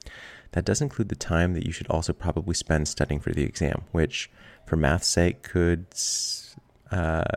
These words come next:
could spend at least ten times that length of the nearly four-hour test in preparation, so maybe about forty hours for total. Then there's the actual four-hour exam. So to add it all up, you'd be in for about seven years, three days, and seven hours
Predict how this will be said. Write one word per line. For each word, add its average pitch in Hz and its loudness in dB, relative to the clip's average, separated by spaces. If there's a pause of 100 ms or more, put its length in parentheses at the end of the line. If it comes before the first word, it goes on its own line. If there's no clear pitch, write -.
(140)
could 90 -2
spend - 0
at 85 -4
least 82 -2
ten 98 4
times 82 4
that 78 2
length - -2 (240)
of 80 2
the 82 0
nearly 78 0
four-hour 69 2
test - -4
in - -4
preparation, - 0
so 80 0
maybe 87 2
about - 2
forty 80 2
hours - 0
for - -16
total. - -2 (1000)
Then 78 4
there's 82 4
the 82 4
actual 73 0
four-hour 78 2
exam. 95 0 (640)
So 80 4 (420)
to - 0
add 90 6
it 107 6
all 127 6
up, 87 2 (160)
you'd 87 2
be 87 4
in 87 4
for 87 0
about 78 2
seven 98 2
years, 85 0
three 87 0
days, 78 2
and 76 -2
seven 78 4
hours 78 2